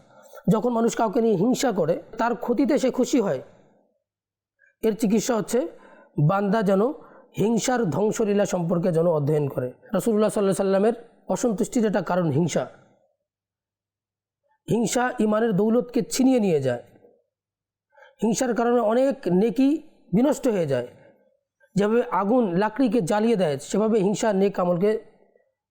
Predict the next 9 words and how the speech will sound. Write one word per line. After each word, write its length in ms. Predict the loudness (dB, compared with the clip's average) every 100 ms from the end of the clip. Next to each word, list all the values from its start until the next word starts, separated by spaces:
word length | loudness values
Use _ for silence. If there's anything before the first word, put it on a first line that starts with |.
| -2
জ্বালিয়ে 260 | 0 2 0
পুড়িয়ে 240 | 0 0
ছারখার 360 | -2 -2 -2 0
করে 200 | 0 0
দেয়। 160 | -4 -6 _ _ _ _ _ _ _ _ _ _ _ _ _ _ _ _ _ _ _ -20 _ -6
হিংসার 320 | -2 -2 -2
কারণে 340 | -2 0 2 2
মানুষ 220 | 2 2
বিভিন্ন 460 | 4 4 4 2